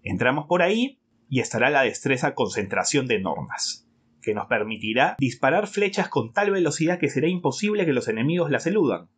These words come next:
Así podremos ejecutar más disparos en un tiempo cortísimo, uno detrás de otro.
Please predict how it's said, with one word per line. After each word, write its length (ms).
Así 200
podremos 400
ejecutar 520
más 180
disparos 460
en 80
un 100
tiempo 300
cortísimo, 720
uno 220
detrás 340
de 120
otro. 200